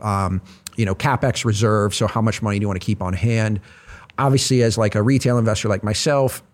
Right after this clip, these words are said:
I'm not gonna have as big of a CapEx budget. I'm not gonna set, you know, a huge amount aside. I think as we obviously grow, we have a fiduciary responsibility. And so, you know, you start at the top with purchase price, the interest rate, everything we, uh, we talked about, then you go down all your expenses.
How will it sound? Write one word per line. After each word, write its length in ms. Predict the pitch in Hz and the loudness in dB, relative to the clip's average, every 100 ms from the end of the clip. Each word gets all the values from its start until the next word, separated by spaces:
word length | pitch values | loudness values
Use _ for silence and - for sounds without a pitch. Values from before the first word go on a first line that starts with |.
| - | -2
I'm 140 | 151 | 0
not 140 | 147 | 2
gonna 120 | 143 117 | 0 0
have 160 | 123 | 2
as 100 | 113 | 2
big 140 | 107 110 | 2 0
of 60 | |
a 60 | 98 | -2
CapEx 540 | - 104 - 113 127 | -2 -2 0 0 0
budget. 320 | 123 123 127 | 2 2 4
I'm 120 | 120 120 | 4 2
not 100 | 117 | 0
gonna 140 | 120 | -2
set, 340 | - - 117 - _ | 0 0 -2 -4 _
you 100 | 156 | 0
know, 100 | 135 | 2
a 100 | 113 | 2
huge 380 | 143 - 175 151 | 0 4 6 6
amount 240 | 147 135 120 | 6 2 2
aside. 460 | - 123 131 131 120 - - - | 2 2 2 0 -4 -14 -20 -4
I 100 | 123 | -2
think 240 | - 123 | 0 -2
as 300 | 113 123 117 | 0 0 0
we 120 | 123 113 | 2 0
obviously 340 | 110 110 113 | 0 0 -2
grow, 220 | 98 107 | 0 0
we 80 | 104 | 2
have 100 | 95 | 0
a 60 | 95 | -2
fiduciary 540 | 107 101 98 104 101 | -2 -2 -2 -2 -2
responsibility. 800 | 101 - 101 98 95 92 98 107 | -2 -2 -2 -2 -2 0 0 -2
And 100 | 95 | -4
so, 320 | - 95 92 | -4 -4 -4
you 120 | 95 104 | -4 -6
know, 60 | |
you 60 | 101 | -4
start 220 | - 104 | -2 -2
at 60 | 101 | -2
the 80 | |
top 260 | 101 107 98 | -4 -4 -4
with 140 | 101 | -4
purchase 340 | - 127 113 - | -2 -2 -2 -2
price, 380 | 120 110 101 - | 0 0 0 -2
the 160 | 104 | -2
interest 340 | 107 110 104 110 | -2 -2 -4 -2
rate, 100 | 101 | 0
everything 320 | 101 - 101 | -2 -4 -4
we, 140 | 101 - _ | -4 -8 _
uh, 180 | 107 98 | -2 -2
we 80 | 95 | -2
talked 280 | 104 120 110 | 0 -2 0
about, 240 | 123 113 | 0 0
then 80 | 113 | -2
you 80 | 101 | -2
go 140 | 101 98 _ | -2 -2 _
down 220 | 107 101 | -2 -2
all 100 | 101 | -2
your 80 | 101 | -2
expenses. 800 | - 139 131 131 123 113 - | -2 0 0 0 0 -2 -6